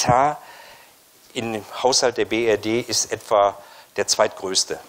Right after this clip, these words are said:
wenn ich das, der zweitgrößte. Dann gibt es weitere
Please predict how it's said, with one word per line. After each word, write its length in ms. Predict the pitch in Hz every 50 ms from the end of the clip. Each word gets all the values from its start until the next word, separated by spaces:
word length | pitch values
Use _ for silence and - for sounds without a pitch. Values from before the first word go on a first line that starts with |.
| - -
wenn 100 | - 90
ich 120 | 87 80 85
das, 220 | 90 85 - - - - - - - -
der 100 | 95 92
zweitgrößte. 680 | - - 104 95 - - - 98 90 - - - - - - - - - - - - - - - - - - -
Dann 160 | - 147 175
gibt 180 | 170 214 - -
es 160 | 180 147 131
weitere 560 | 120 120 143 196 190 - 196 - 190 190 190